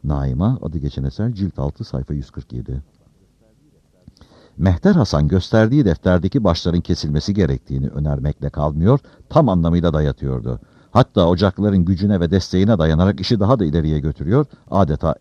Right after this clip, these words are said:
emrediyordu. Kaymakam padişah adına topluluğa hitap ederek şunları söylüyordu. "Kullarım, bu defterde isimleri yazılı olanların malları müsaadere ve kendileri ref olunacaktır.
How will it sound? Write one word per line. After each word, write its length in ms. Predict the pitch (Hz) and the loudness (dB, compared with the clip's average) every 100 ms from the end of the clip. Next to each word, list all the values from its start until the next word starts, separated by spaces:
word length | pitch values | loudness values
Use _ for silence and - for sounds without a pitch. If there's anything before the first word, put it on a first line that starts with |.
| - | -2
emrediyordu. 760 | 87 73 69 69 64 55 62 _ _ _ _ - | 0 -2 -4 -6 -6 -8 -12 _ _ _ _ -8
Kaymakam 560 | 73 71 80 127 120 | -4 -2 -2 0 0
padişah 480 | 90 78 71 - 135 | 0 -2 -2 0 0
adına 220 | 95 85 | 2 0
topluluğa 480 | 76 87 - 92 90 | -2 -6 -4 0 0
hitap 320 | 78 80 76 | 0 -2 -2
ederek 260 | 71 78 78 | -2 -4 -6
şunları 320 | 78 71 73 | -6 -4 -4
söylüyordu. 680 | - 67 67 67 64 64 60 _ _ _ _ _ - | -6 -8 -6 -6 -6 -8 -10 _ _ _ _ _ -2
"Kullarım, 540 | 143 143 131 85 64 _ _ - | 2 6 6 4 -2 _ _ -8
bu 140 | 117 147 | 0 4
defterde 440 | 139 - 135 123 | 2 4 2 2
isimleri 560 | 117 135 120 127 117 131 | 0 2 2 2 0 0
yazılı 340 | 120 98 135 | 0 0 2
olanların 460 | 131 104 101 104 113 | 2 4 4 4 4
malları 400 | 117 123 123 123 | 4 4 2 2
müsaadere 560 | 117 - 117 113 120 | 0 2 2 2 0
ve 80 | 110 | 0
kendileri 500 | - 120 113 113 107 | 0 0 2 2 2
ref 240 | 117 110 | 2 0
olunacaktır. 680 | 95 87 85 78 73 - 73 | 0 -2 -2 -2 -6 -6 -8